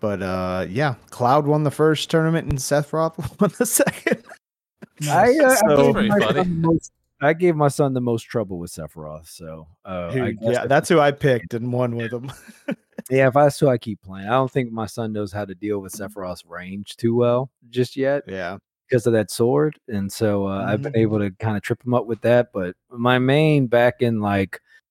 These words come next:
Speaker 3: what was the GameCube one? Was it Melee? Whichever
Speaker 4: Melee,
Speaker 3: one.
Speaker 4: yeah, yeah.
Speaker 2: Melee.
Speaker 3: It was, uh, I think it was Doctor Mario. I,
Speaker 1: Never
Speaker 3: uh,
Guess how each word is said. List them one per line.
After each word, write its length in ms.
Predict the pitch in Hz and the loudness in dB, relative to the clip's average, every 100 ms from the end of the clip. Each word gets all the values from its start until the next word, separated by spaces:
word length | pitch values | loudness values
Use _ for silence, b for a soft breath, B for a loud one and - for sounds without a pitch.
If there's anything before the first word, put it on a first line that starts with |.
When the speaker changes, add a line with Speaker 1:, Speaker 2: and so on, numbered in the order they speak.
| _ | _
Speaker 3:
what 80 | 160 | 0
was 120 | 135 113 | 2 2
the 60 | |
GameCube 500 | - 104 98 98 87 | -2 -4 -2 -4 -4
one? 240 | 82 78 78 | -8 -16 -16
Was 140 | 85 | -14
it 80 | 87 | -8
Melee? 600 | 92 139 175 208 185 135 b b _ _ | -2 0 2 2 2 0 b b _ _
Whichever 360 | 107 113 139 123 | -6 2 4 4
Speaker 4:
Melee, 140 | 98 95 | 2 -2
Speaker 3:
one. 100 | 98 | -4
Speaker 4:
yeah, 100 | 98 | -2
yeah. 160 | 160 151 | 0 0
Speaker 2:
Melee. 120 | 156 | 0
Speaker 3:
It 20 | 143 | 4
was, 260 | 120 120 117 | 4 2 0
uh, 300 | 110 107 101 | 0 2 0
I 40 | |
think 120 | 143 127 | 2 2
it 20 | |
was 120 | 87 | 0
Doctor 340 | - 113 - 95 | -4 -4 -4 -8
Mario. 440 | 92 85 76 71 69 _ _ - - - _ 107 | -6 -6 -8 -10 -12 _ _ -18 -18 -20 _ -6
I, 180 | 107 107 | -2 -2
Speaker 1:
Never 120 | 101 | -2
Speaker 3:
uh, 280 | 95 90 | -2 -4